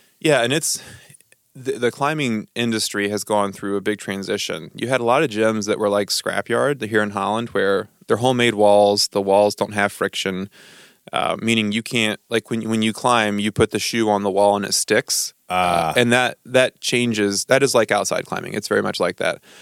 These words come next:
Speaker 1: Um, but a lot of these old gyms are very slick. It's really tough on your joints to climb in places like that, and it's not as fun. So, um, it's, it's the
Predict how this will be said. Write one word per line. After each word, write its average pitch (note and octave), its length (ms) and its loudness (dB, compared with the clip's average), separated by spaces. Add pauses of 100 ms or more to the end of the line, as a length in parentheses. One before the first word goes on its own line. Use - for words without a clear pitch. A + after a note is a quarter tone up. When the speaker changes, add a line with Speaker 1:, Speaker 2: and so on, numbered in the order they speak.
(300)
Speaker 1:
Um, G#2 440 0
but A#2 100 4
a - 20 2
lot B2 160 4
of B2 60 0
these A2+ 220 -2
old A#2 280 2
gyms G#2 380 0
are G2 80 0
very F#2+ 220 0
slick. - 640 0 (340)
It's - 220 -8
really C3 180 4
tough - 360 -2
on G#2 120 0
your F#2+ 140 -4
joints G2+ 400 -4
to - 100 -6
climb A2+ 240 0
in A#2+ 100 -4
places B2 380 -4
like A#2 160 2
that, A#2+ 140 2
and A2 80 -2
it's - 100 -6
not G#2+ 160 0
as F#2+ 140 -4
fun. - 340 -10 (480)
So, G#2+ 560 6 (300)
um, F#2 340 0
it's, - 260 -2 (120)
it's A#2 200 0
the G#2+ 420 -2